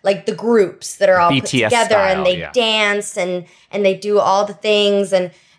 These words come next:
Speaker 1: and there's also the scene, I think that's K-pop, 'cause that's really, you know, they got the whole formula and they're just like, "Oh, we're gonna go, you know, we're really gonna do this formally and this,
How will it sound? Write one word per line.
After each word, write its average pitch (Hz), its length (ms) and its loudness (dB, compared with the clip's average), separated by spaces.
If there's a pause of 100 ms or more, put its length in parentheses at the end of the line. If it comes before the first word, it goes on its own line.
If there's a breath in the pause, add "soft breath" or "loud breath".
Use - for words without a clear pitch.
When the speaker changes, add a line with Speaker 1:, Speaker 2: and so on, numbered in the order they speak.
Speaker 1:
and 208 180 0
there's 208 200 2
also 190 800 2
the 196 140 -6
scene, 220 640 0 (300)
I 226 120 -2
think 294 240 -4
that's 180 320 -2
K-pop, - 640 -4
'cause 226 120 -6
that's 208 240 -2
really, 220 200 -2
you 202 100 -4
know, 180 300 0
they 220 120 -4
got 196 240 -2
the 202 60 -6
whole 202 200 -4
formula 202 560 0
and 190 100 -2
they're 202 100 2
just 202 200 -10
like, 175 140 -2
"Oh, 185 100 2
we're 190 100 -2
gonna 190 140 -2
go, 175 360 4
you 190 80 -8
know, 180 120 0
we're 185 80 -2
really 196 160 0
gonna 180 160 -2
do 185 160 -10
this 175 300 -4
formally 185 500 0
and 165 100 -6
this, 160 240 -10